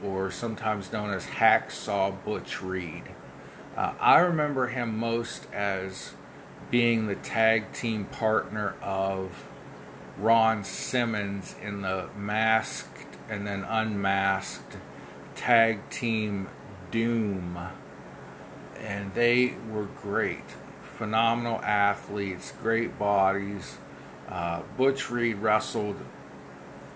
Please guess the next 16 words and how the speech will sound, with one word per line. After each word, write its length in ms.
in 180
the 80
old 320
territory 800
system. 800
Uh, 200
he 160
had 220
some 240
stints 540
in 120
W 380
W 480
F 300
as 220
well. 580